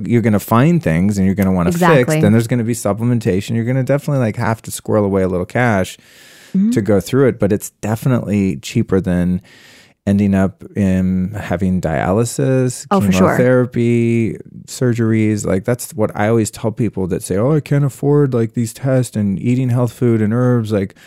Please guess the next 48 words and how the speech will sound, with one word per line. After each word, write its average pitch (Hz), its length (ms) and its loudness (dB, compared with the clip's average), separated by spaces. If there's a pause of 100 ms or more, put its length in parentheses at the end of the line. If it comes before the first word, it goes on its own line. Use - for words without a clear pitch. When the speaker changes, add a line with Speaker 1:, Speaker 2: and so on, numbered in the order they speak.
(240)
Speaker 1:
all 110 140 0
that. 120 100 0
I 127 60 0
go, 135 100 0
"Yeah, 190 260 0
I 127 40 2
mean, 123 160 2
don't 147 160 2
be 185 100 2
stupid, 143 460 0
you 123 80 2
know, 110 100 2
make 120 200 0
a 147 40 2
budget 101 460 0
and 110 240 0
do 107 160 2
what 123 160 0
you 117 120 -2
can 120 160 -2
afford 113 340 4
Speaker 2:
Mm-hmm. 104 60 0
Speaker 1:
to - 40 -2
do 127 220 0
right 98 240 0
now." 117 500 0 (600)
But 98 500 0 (480)
you're 110 180 -2
gonna 135 200 0
pay 131 160 0
the 110 100 0
farmer 113 400 0
or 131 80 2
you're 101 100 2
gonna 101 160 2
pay 101 140 2
the 82 100 -4
doctor. - 560 -4
<laughs> - 100 -12
Speaker 2:
Totally. 160 380 2
Speaker 1:
You 131 80 4
know 127 120 6
what 127 100 4
I'm 120 100 2
saying? 117 340 2
It's 135 120 4
Speaker 2:
And 214 80 2
Speaker 1:
like, 113 300 4